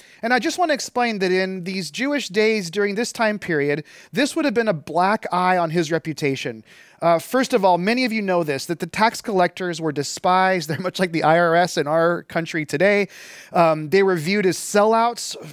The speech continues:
to, to the Jewish people, that they'd sold out to the Roman government. They were considered to be corrupt. They were considered to be greedy. And it was very personal to them. Tax collectors weren't strangers.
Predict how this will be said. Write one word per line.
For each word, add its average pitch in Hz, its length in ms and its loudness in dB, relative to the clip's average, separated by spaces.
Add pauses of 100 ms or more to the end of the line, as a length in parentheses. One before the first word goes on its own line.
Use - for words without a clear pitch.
(100)
to, 208 100 -2
to 220 120 -6
the 202 80 0
Jewish 214 360 0
people, 226 300 0
that 170 140 -2
they'd 151 160 -2
sold 220 380 0
out 202 160 4
to 202 80 -6
the 180 140 -2
Roman 175 300 -2
government. 196 500 0 (240)
They 180 100 4
were 190 140 4
considered 180 480 0
to 165 60 -2
be 147 120 -2
corrupt. 170 560 0
They 147 120 0
were 139 100 -2
considered 139 460 -4
to 139 80 -6
be 120 160 -8
greedy. 214 580 -2 (360)
And 214 340 4
it 226 120 4
was 240 160 0
very 285 220 2
personal 285 500 -2
to 151 140 -4
them. 131 200 -4
Tax 247 300 0
collectors 262 420 0
weren't 233 300 -6
strangers. 175 960 -6